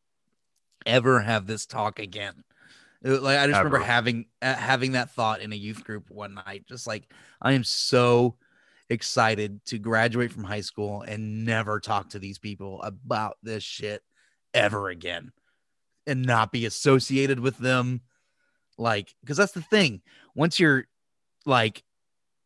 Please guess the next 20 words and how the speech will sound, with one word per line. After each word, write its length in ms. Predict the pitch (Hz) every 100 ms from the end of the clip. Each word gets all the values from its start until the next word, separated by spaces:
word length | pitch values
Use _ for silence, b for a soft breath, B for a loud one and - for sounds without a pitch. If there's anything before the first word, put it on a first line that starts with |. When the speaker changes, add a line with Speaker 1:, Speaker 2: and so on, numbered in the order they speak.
| _
Speaker 1:
<laughs> 400 | 120 - _ _ - - - b b b b b b _
in 200 | 135 156
the 80 | 156
group, 440 | 135 185 175 160 - _ _ _ -
you're 200 | 110 127
responsible 480 | 147 160 180 175
for 120 | 143 143
the 100 | 127
group. 280 | 135 139
And 100 | - 120
if 100 | 104
that 180 | 135
group 260 | - 160 131 110 -
suddenly 400 | - 147 143 156
comes 260 | 127 147 135
out 180 | 147 147
and 120 | 123
does 280 | 131 139 147
something 340 | 160 156 160
shitty, 680 | 151 - - 147 180 123 123